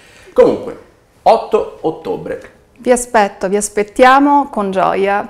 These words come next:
Speaker 2: per condividere qualcosa a cui teniamo molto, no? Perché quando fai un film, eh, aderisci totalmente a quel progetto e noi siamo fieri, difetti, non difetti, siamo, siamo veramente molto affezionati e,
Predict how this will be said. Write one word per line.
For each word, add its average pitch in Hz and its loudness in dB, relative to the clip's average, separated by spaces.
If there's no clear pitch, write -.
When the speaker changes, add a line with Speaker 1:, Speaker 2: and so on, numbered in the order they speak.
Speaker 2:
per 196 -6
condividere 208 0
qualcosa 208 0
a 185 0
cui 214 -8
teniamo 190 -4
molto, 165 -10
no? 190 -6
Perché 196 -8
quando 190 -4
fai 214 -4
un 196 -8
film, 233 -2
eh, 180 -4
aderisci 208 -2
totalmente 196 -2
a 190 -2
quel 190 -6
progetto 185 -6
e 175 -10
noi 214 -8
siamo 214 -6
fieri, 202 0
difetti, 202 -4
non 202 -4
difetti, 202 -4
siamo, 202 -6
siamo 220 -6
veramente 226 0
molto 233 -2
affezionati 202 -4
e, 214 0